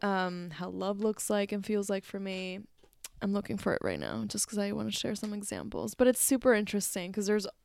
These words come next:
like, there's, like, a big relationship, again, in how we show that and how we show up for,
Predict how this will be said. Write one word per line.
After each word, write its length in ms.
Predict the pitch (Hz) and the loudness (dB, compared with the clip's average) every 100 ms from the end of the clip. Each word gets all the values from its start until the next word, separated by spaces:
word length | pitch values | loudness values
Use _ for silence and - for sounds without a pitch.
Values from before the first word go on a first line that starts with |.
| _ - - | _ -10 2
like, 240 | 240 208 | 2 8
there's, 180 | 240 247 | 8 8
like, 140 | 277 | 6
a 60 | 254 | 4
big 640 | 185 185 _ 226 208 202 | 2 -6 _ 4 4 4
relationship, 800 | 202 190 180 190 185 101 - - - - - - - - _ - | 0 2 0 -2 -4 -6 -6 -10 -18 -20 -20 -20 -20 -20 _ -2
again, 500 | 214 185 196 185 190 | 0 4 2 2 -2
in 180 | - 190 | -4 -2
how 260 | 170 190 196 | -2 0 0
we 220 | 202 214 | 2 2
show 420 | 196 - 180 170 | 2 2 2 2
that 340 | 170 165 - - | -2 -4 -6 -4
and 140 | - 175 | -4 -2
how 180 | 180 190 | 0 0
we 380 | - 95 - 214 | 0 -2 -4 -4
show 320 | - 202 - | -2 0 0
up 160 | - | -4
for, 480 | - - - 208 208 | -6 -4 -2 -2 -4